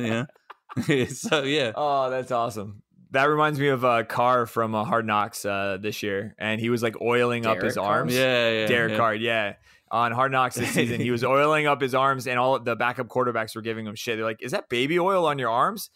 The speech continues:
Speaker 2: Hey, if you, and he even said, he's like, "If you didn't miss out of, uh, your bicep curls over the weekend, that's not my problem."
Speaker 1: Yeah.
Speaker 2: And he's like, But be honest, like, did you put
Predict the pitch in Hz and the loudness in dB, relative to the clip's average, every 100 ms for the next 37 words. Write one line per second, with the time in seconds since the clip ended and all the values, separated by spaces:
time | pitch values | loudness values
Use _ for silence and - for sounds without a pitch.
0 | - 147 185 147 127 143 220 147 156 196 | -20 -2 2 4 2 2 2 2 2 2
1 | 226 175 175 156 139 139 127 165 220 143 | 0 0 2 2 2 0 -2 -2 -2 -2
2 | 143 135 131 127 117 113 113 110 113 107 | -2 2 2 2 2 0 0 2 2 2
3 | 104 - 110 120 113 117 120 113 - 110 | 0 -6 -4 -4 0 0 0 -4 -2 -4
4 | 110 107 101 107 113 110 117 117 107 101 | -2 -4 -4 -4 -4 -6 -4 -2 -2 -2
5 | 107 101 92 95 98 - 123 101 117 123 | -4 -4 -4 -6 -14 -6 -2 -2 -2 0
6 | 127 123 143 - 208 220 165 120 135 123 | 2 2 0 2 4 4 2 0 0 0
7 | 127 123 190 - 180 190 | -2 -2 -4 0 2 2